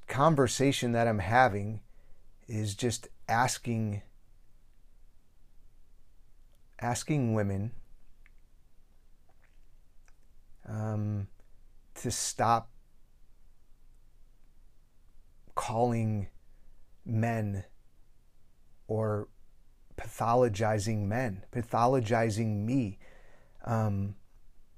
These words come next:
it doesn't feel good. It doesn't feel good when I hear somebody else, and, and they're not talking about me, they're talking about their exes.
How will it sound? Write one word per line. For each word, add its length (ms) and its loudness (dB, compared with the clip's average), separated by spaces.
it 100 -10
doesn't 280 6
feel 320 4
good. 280 -6
It 80 -14
doesn't 260 2
feel 260 10
good 140 8
when 160 6
I 100 6
hear 160 2
somebody 300 2
else, 140 6
and, 100 4
and 320 6
they're 80 8
not 240 4
talking 340 4
about 220 0
me, 80 -2
they're 120 -2
talking 380 2
about 240 2
their 200 -2
exes. 480 -4